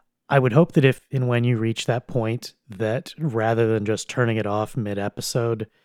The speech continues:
you would, at least for another episode or two, become a hate listener. Uh, we have quite a few hate listeners to this podcast who feverishly tune in every week so they can be just completely outraged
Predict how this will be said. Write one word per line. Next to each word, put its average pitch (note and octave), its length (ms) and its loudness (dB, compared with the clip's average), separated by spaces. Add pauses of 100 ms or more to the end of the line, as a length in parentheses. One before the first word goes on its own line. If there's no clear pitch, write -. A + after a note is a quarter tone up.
(260)
you A2+ 300 -4
would, A2 340 -2
at C3 240 -2
least D3+ 260 2
for D#3 160 0
another A2 380 0
episode A2+ 540 -2
or A2+ 80 -2
two, A#2+ 260 -4
become G#2+ 340 -4
a G2+ 40 -6
hate G#2+ 220 -2
listener. B2 440 -4 (500)
Uh, G#2 120 -6
we G#2 100 -2
have G#2 160 -4
quite A2 220 -2
a - 20 -6
few A#2 200 -4
hate G#2 220 -6
listeners G#2+ 440 -8
to A2 100 -8
this G#2 160 -6
podcast G2+ 640 -8
who G#2 300 -6 (500)
feverishly A2+ 580 -4
tune A2 260 -2
in G#2 100 -4
every G#2 240 -4
week G#2 240 -4
so - 160 -4
they G2+ 140 -4
can G2+ 240 -8
be G#2 260 -6
just A2+ 240 -6 (220)
completely A#2+ 480 0
outraged A2+ 560 -8